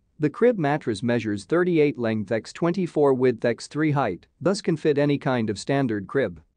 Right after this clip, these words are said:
In addition to that, it is safe, durable and will ensure that your child is comfortable when he is night sleeping.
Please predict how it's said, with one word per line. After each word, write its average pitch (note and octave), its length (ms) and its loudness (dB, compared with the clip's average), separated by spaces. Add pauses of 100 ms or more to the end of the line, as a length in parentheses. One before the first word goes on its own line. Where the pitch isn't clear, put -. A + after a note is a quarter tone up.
(260)
In C#3 120 2
addition D#3 400 2
to A#2+ 120 -2
that, G2 260 -4 (120)
it C3+ 120 0
is A#2+ 180 0
safe, B2 400 0 (140)
durable B2 500 2
and C3 100 0
will C#3 160 2
ensure F#3 460 2
that B2 160 -2
your B2 140 0
child B2+ 500 0
is A2 120 -4
comfortable G#2+ 580 -2
when A2 120 -2
he A2 140 -2
is G#2+ 140 -4
night B2+ 260 0
sleeping. A#2 540 -4